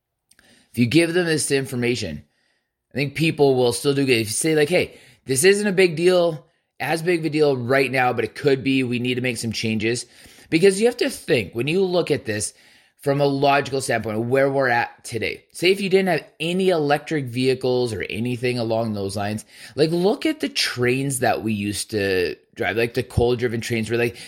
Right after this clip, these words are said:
the puffs of black smoke for miles and miles and miles behind this train. You don't see that anymore.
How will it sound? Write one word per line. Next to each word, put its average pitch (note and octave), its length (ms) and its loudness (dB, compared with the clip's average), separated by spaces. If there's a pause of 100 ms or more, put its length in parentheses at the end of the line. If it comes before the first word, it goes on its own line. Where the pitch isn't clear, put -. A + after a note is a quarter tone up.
(100)
the C3 100 -2
puffs - 500 -4
of G2 320 -4
black B2+ 460 -6
smoke B2 560 -2 (200)
for E3 280 -2
miles E3 560 -2
and C#3+ 100 0
miles C#3 320 0
and B2+ 80 -4
miles A#2 300 -2
behind G#2 260 -4
this G2+ 100 -10
train. - 360 -12 (720)
You A#2 100 -6
don't G#3 180 -2
see A2 260 0
that F2 260 -4
anymore. D#2 500 -6